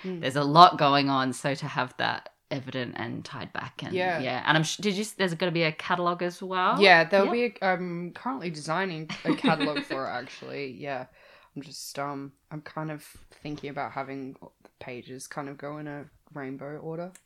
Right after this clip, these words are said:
Speaker 2: I
Speaker 1: So
Speaker 2: like
Speaker 1: having,
Speaker 2: that.
Speaker 1: like, it
Speaker 2: Yeah.
Speaker 1: set up like a rainbow. Uh,
Speaker 2: Excellent.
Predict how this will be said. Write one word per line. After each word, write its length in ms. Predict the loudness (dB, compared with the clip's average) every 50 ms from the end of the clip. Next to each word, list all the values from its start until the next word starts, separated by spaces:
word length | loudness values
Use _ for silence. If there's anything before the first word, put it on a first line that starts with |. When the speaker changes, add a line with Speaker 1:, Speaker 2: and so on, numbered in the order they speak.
| _ _ -14
Speaker 2:
I 40 | -12
Speaker 1:
So 60 | -12 -10
Speaker 2:
like 80 | -10
Speaker 1:
having, 200 | -10 -10 -10 -10
Speaker 2:
that. 100 | -10 -10 -10
Speaker 1:
like, 100 | -10 -12
it 140 | -12 -14 -12 -12
Speaker 2:
Yeah. 100 | -10 -8
Speaker 1:
set 120 | -6 -6
up 180 | -6 -6 -8 -8
like 140 | -10 -10 -10
a 60 | -10
rainbow. 500 | -10 -10 -10 -10 -10 -8 -8 -8 -8 -10 -12 _ -20 -20 -20 -20 -20 -20 -20 -20 -20 -20 _ _ _ _
Uh, 60 | -2
Speaker 2:
Excellent. 680 | 0 2 4 4 4 4 4 2 2 2 0 0 -2 -6